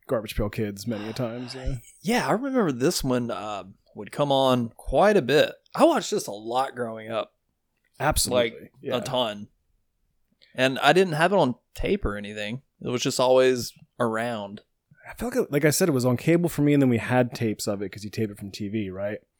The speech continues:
Speaker 1: You
Speaker 2: Oh,
Speaker 1: tape
Speaker 2: yeah.
Speaker 1: it from cable. And that's what I realized revisiting this movie, dude, is, like,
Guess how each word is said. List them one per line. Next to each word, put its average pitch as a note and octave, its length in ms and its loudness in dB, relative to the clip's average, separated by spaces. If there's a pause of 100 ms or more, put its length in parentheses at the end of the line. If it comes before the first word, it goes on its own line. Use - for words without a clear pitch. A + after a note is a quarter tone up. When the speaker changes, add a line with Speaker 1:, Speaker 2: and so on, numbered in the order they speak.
(240)
Speaker 1:
You B2 120 -6
Speaker 2:
Oh, - 40 4
Speaker 1:
tape B2 80 8
Speaker 2:
yeah. A2 80 4
Speaker 1:
it A2 40 -6
from A#2 120 -4
cable. A2 420 -4 (1160)
And E3+ 100 2
that's F#3+ 140 2
what - 80 2
I - 20 4
realized F3 400 10
revisiting D3 460 6
this A#2 160 0
movie, C3 260 0
dude, G#2+ 220 -8
is, G2+ 120 -10
like, G2+ 340 -8